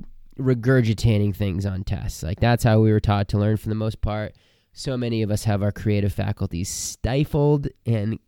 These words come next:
shut down. Imagination is gonna open these back up.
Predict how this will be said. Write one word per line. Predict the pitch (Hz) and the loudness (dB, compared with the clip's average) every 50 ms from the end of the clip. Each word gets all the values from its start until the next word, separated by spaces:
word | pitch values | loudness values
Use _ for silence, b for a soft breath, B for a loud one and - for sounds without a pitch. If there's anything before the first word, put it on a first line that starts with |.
| _ _ - - | _ _ -16 -16
shut | - - - - 107 - - - | -14 -12 -10 -10 -10 -10 -8 -6
down. | - 123 131 139 143 143 147 147 - b b b b b b b b | -2 0 2 2 2 2 0 -2 -4 b b b b b b b b
Imagination | 120 123 127 127 127 131 123 120 123 120 117 117 107 - 113 104 | 2 2 4 4 4 4 4 4 4 6 6 4 4 4 2 0
is | 98 101 | 2 2
gonna | 110 107 85 | 2 2 2
open | 90 107 104 - 104 | 2 2 2 2 2
these | 98 101 98 | 2 0 0
back | 95 101 92 90 98 - - | 0 -2 -4 -4 -4 -4 -4
up. | 104 98 95 - | -2 -2 -2 -4